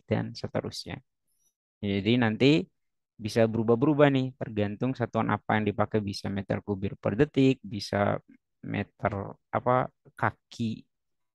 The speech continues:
pangkat tiga per, eh, detik,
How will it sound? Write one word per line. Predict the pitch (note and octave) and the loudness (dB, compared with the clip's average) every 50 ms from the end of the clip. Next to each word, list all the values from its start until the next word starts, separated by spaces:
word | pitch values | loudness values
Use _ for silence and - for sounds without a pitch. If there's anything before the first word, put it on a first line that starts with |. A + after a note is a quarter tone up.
| _ _ _ | _ _ _
pangkat | - G#2+ G#2 G2 A2 G#2+ _ | -10 -10 -2 -2 -2 -2 _
tiga | - G#2+ G#2+ G2+ G#2+ G#2 | -4 -8 0 4 4 2
per, | G#2 _ _ G#2+ G2+ G2 G2+ G2+ G#2+ A2 _ _ _ _ - | 2 _ _ 2 4 4 2 2 -4 -10 _ _ _ _ -12
eh, | - - G2+ G2+ G2+ G#2 G#2 G#2 G#2 G#2 G2+ G2+ G#2 G#2 G#2 G2+ G2+ G2+ G2+ G2+ G#2 G2+ G2+ G2+ G#2 | -10 -8 -6 -6 -6 -6 -6 -6 -4 -4 -4 -4 -4 -4 -4 -4 -4 -4 -6 -6 -6 -6 -6 -8 -4
detik, | A2+ B2 D#3 - - D#3 D3+ D3+ D3 | 0 -2 0 4 6 6 6 4 2